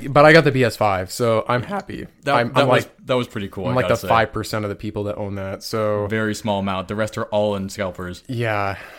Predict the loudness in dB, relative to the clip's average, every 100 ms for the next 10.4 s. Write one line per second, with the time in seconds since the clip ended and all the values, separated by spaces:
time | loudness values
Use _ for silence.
0 | -20 _ _ _ 2 4 6 4 2 -2
1 | _ _ -4 4 4 8 4 4 4 6
2 | 6 6 6 4 4 -2 -2 -2 0 0
3 | 0 0 0 2 2 2 2 2 2 -2
4 | 0 0 2 2 0 -2 0 -2 -2 -4
5 | -6 -10 -4 -4 -4 0 2 2 -2 -8
6 | -16 -20 -20 -18 -20 -20 -2 2 2 4
7 | 6 6 6 6 6 2 2 2 0 -2
8 | -4 0 6 6 6 -2 2 4 4 -2
9 | -6 -2 2 2 0 0 -2 2 0 4
10 | 6 6 4 -2